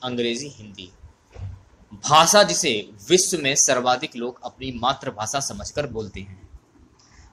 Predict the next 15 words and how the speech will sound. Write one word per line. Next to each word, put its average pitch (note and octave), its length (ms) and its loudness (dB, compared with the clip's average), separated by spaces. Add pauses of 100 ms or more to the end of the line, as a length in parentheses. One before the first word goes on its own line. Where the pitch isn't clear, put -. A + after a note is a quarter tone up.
(100)
ऑप्शन C3+ 340 2
बी D3 200 -2
जो D3 140 -4
है C#3 120 2
आपका A#2+ 280 0 (320)
बिल्कुल A2 280 -16
correct C3 380 -10 (140)
हो G#2 100 -12
जाएगा, F2 480 -20 (680)
चीनी। A#2 460 -6 (3250)
तीसरा F#3+ 280 8
question G#3 340 6
आपकी F#3+ 260 8
screen F3+ 500 4
पर, - 340 2